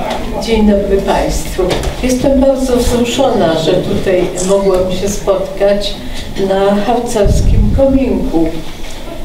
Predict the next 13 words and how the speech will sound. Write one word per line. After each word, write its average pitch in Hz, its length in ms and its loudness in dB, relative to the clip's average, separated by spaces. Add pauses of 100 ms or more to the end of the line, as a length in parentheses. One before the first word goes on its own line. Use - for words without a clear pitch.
(720)
My 285 200 2
się 359 160 0
nie 359 340 4
znaliśmy 180 840 0
wcześniej. - 720 -6 (1300)
Natomiast 226 720 2 (260)
ja 247 320 2 (800)
jestem 196 440 0 (240)
harcerką. - 960 0 (600)
Siedzi 208 420 0
tu 202 220 0
żywy 214 400 2
dowód 190 640 2